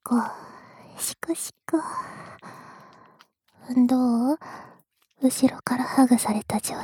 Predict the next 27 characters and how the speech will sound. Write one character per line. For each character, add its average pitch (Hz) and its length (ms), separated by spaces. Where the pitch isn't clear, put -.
態 - 240
で、 - 180
シ - 200
コ - 220
シ - 180
コ。 - 160
し - 180
か 240 180
も、 226 340
こ 254 140
う 247 100
や 247 140
っ - 100
て 262 140
耳 254 300
元 285 280
で 254 120
さ - 180
さ 277 120
や 294 160
か - 140
れ 302 100
な 311 180
が 339 140
ら 294 120
だ 254 140
よ。 269 320